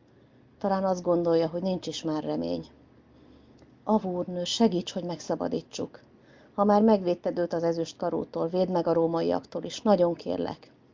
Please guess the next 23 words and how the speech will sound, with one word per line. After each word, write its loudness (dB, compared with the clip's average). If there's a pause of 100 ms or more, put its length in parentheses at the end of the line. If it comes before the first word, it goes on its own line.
(640)
Tört 0
fel 2
belőlem 4
suttogva -2
a 2
fohász. -8 (920)
Ne 0
félj, -2
karolt 2
át -2
a -8
vállam -4
Gvern. -6 (480)
Mi 2
biztosan 2
kiszabadítjuk. -6 (400)
Karadok 4
szívén 4
viseli 0
a -4
sorsotokat. -8 (800)
Igen, 2
tudom, 2